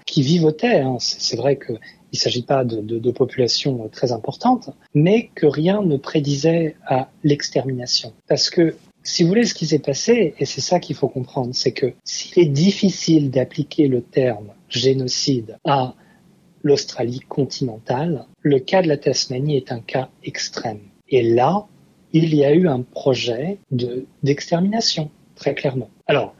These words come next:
faut, faut, faut faire attention parce que souvent ce mot est contesté parce qu'évidemment, on, on, on pense aux génocides qui sont plus grands tels que l'Holocauste, tels que les Arméniens. Mais quand vous tuez hommes, femmes et enfants et que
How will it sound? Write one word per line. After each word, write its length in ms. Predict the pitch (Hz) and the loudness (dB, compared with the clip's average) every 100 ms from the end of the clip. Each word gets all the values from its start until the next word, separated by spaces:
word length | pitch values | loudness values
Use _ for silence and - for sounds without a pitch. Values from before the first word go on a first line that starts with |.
| _ _ | _ _
faut, 180 | - 202 | -4 -2
faut, 160 | 220 | 0
faut 120 | 170 175 | 0 2
faire 160 | 170 | 2
attention 520 | 156 185 165 - 170 | 2 2 0 0 0
parce 220 | 143 135 - | 2 0 2
que 200 | 139 127 | 2 2
souvent 340 | - 151 156 | 0 2 2
ce 180 | 156 156 | 0 0
mot 220 | 143 147 | 4 4
est 60 | 139 | 2
contesté 760 | - 131 143 - - 139 131 131 | -2 -2 0 -2 -2 0 0 -2
parce 220 | 120 - | -6 -4
qu'évidemment, 640 | - 117 120 135 156 139 - - - - | 0 0 2 2 2 0 -4 -20 -12 -6
on, 160 | 139 - | -4 -4
on, 140 | 143 127 | -6 -4
on 100 | 117 | -2
pense 520 | 156 143 139 - - - _ - - | 2 2 0 -4 -6 -20 _ -14 -2
aux 60 | |
génocides 440 | 127 131 127 - 147 | 0 2 0 -2 -4
qui 140 | - | -6
sont 180 | - 123 | -6 -6
plus 240 | - - | -6 -2
grands 320 | 131 117 135 127 | 0 2 0 -2
tels 260 | - 110 | -4 -6
que 380 | - 139 120 107 - - _ | 0 2 2 -2 -8 -20 _
l'Holocauste, 600 | - 120 123 - 156 - - | 0 0 2 2 2 2 -4
tels 120 | 117 | -4
que 120 | - | -2
les 100 | 120 | -2
Arméniens. 480 | 127 151 165 165 139 _ | -2 -2 -2 -2 -4 _
Mais 260 | 147 131 - _ _ | 2 2 -2 _ _
quand 180 | 202 214 | 2 4
vous 160 | 190 | 2
tuez 540 | - - 170 147 113 - _ | 0 -2 4 4 4 -2 _
hommes, 460 | - 175 139 117 120 _ | 2 4 4 0 -8 _
femmes 500 | - 180 139 120 123 - | -2 2 2 0 -6 -2
et 100 | 131 | 0
enfants 500 | 131 - 135 120 - _ _ _ - | 0 -2 -2 -2 -12 _ _ _ 0
et 140 | 170 | 0
que 380 | - 202 175 | 4 6 6